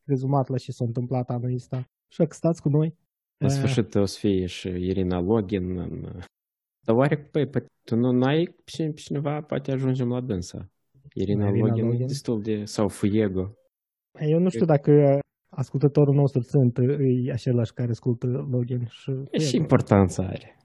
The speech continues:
Speaker 2: Trebuie
Speaker 1: A,
Speaker 2: să
Speaker 1: păi,
Speaker 2: e
Speaker 1: hai.
Speaker 2: testat. Learning by doing. <laughs> Trial and
Speaker 1: Și zici-,
Speaker 2: error.
Speaker 1: și zici, am ajuns și în influencer.
Speaker 2: Of,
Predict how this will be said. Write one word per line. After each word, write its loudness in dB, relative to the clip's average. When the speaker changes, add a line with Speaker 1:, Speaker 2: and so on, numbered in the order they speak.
Speaker 2:
Trebuie 0
Speaker 1:
A, -2
Speaker 2:
să 2
Speaker 1:
păi, 4
Speaker 2:
e 2
Speaker 1:
hai. -4
Speaker 2:
testat. 0
Learning 4
by 6
doing. 4
<laughs> -20
Trial 2
and 4
Speaker 1:
Și 8
zici-, 6
Speaker 2:
error. 0
Speaker 1:
și -4
zici, 2
am 4
ajuns 2
și -2
în 2
influencer. 0
Speaker 2:
Of, 0